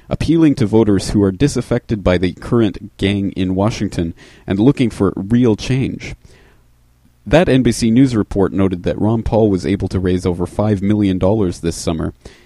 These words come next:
in campaign fundraising, a surprising figure considering that Ron Paul's average donation was forty dollars.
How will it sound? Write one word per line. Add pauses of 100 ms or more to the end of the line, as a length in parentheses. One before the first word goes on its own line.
in
campaign
fundraising, (360)
a
surprising
figure
considering
that
Ron
Paul's
average
donation
was
forty
dollars.